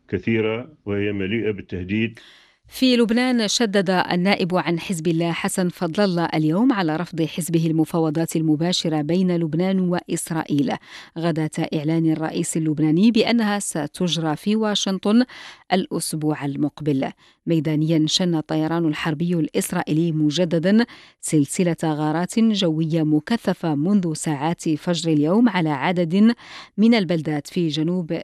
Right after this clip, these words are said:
Speaker 2: لبنان، ما أدى إلى سقوط ضحايا وأضرار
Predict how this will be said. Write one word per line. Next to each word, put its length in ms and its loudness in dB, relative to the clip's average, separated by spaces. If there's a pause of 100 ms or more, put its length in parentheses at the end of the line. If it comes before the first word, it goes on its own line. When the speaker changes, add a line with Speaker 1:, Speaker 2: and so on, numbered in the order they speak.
Speaker 2:
لبنان، 580 -2
ما 80 0
أدى 360 -4
إلى 340 -4
سقوط 540 -6 (580)
ضحايا 600 -2
وأضرار 840 -2